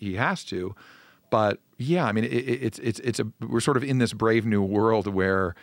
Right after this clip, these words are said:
anything you say, one, it can't go away. It's there forever. Two, it can become the sentence that you said that defines your digital existence,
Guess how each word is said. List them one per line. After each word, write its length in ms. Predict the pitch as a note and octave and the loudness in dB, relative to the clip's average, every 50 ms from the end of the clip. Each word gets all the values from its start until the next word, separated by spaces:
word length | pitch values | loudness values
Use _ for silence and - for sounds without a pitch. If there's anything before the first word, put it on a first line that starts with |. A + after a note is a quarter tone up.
| - - _ - | -20 -8 _ 0
anything 420 | B2 B2 B2 A#2+ A2+ - A2+ G#2+ | 2 2 2 2 2 2 2 2
you 140 | G#2 G2+ F#2+ | 2 0 0
say, 720 | - - - C#3 C3 A2 G#2 G2 F2+ F#2 F2+ F2+ F2 F#2 - _ _ - | -2 -2 0 2 2 2 2 0 0 0 -2 -2 -4 -6 -12 _ _ -6
one, 260 | A2 A#2 D3 D#3 C3 | -2 0 2 2 2
it 200 | A2+ A2+ - - | 0 -2 -4 -8
can't 440 | - - - B2 A#2 A#2+ A#2 - - | -8 -4 -2 0 0 0 -2 -4 -2
go 220 | - A2 G#2+ G#2+ | 2 2 4 4
away. 480 | G2+ F#2+ F2+ F2+ F2+ E2+ F2 F#2+ C3+ F#3+ - _ _ _ - | 4 2 0 0 -2 -2 -2 -2 -4 -6 -8 _ _ _ -6
It's 200 | A2 G2 - - | -6 -6 -4 -2
there 200 | - G#2 G2 G#2+ | 0 0 0 0
forever. 600 | - - - F#2+ F2 F2 F2 F2 G2+ A#2 D3+ - _ _ _ | 0 0 -2 0 0 -2 -2 -4 -4 -4 -4 -6 _ _ _
Two, 260 | - - C#3 C3 C3 | -4 0 2 2 2
it 80 | C3+ B2+ | 2 0
can 160 | - B2+ A#2 | 0 -2 -2
become 640 | G#2 A2 A2 - - - - A#2 A2 A#2 B2 B2 A#2 | 0 0 -2 -4 -4 -4 0 0 2 2 0 0 0
the 100 | G#2+ G2 | 0 -2
sentence 640 | - - - G#2+ A2+ B2+ - B2 A#2 A#2+ A#2 - - | -2 -2 -2 -2 -2 -2 -2 -2 -2 -2 -4 -4 -4
that 180 | - G#2+ G#2 | -2 -2 -2
you 120 | A2 G#2 G2+ | -2 -2 -2
said 340 | - - - G2+ G2+ G#2 G#2 | -2 -2 -2 -2 -2 -2 -2
that 120 | G#2 - | -2 -2
defines 760 | A2 G#2 - - - G2 F#2+ G2 G2 G#2 G#2 G#2 - - - - | -4 -4 -4 -2 -2 -2 0 0 -2 -2 -2 -4 -6 -8 -12 -8
your 560 | - G2+ G2 F#2+ G2 G2 G2 G2 F#2+ F2+ F2+ - - _ - | -4 0 2 2 2 2 2 0 0 -2 -4 -10 -18 _ -2
digital 380 | A2+ A2 G#2 A#2+ G#2+ G#2 G2+ | 0 0 2 2 2 2 2
existence, 720 | G2 F2+ F2 F2+ G2 - - - B2 E3 F3 - - - | 0 0 -2 -4 -4 -4 -2 -4 -4 -4 -4 -8 -12 -20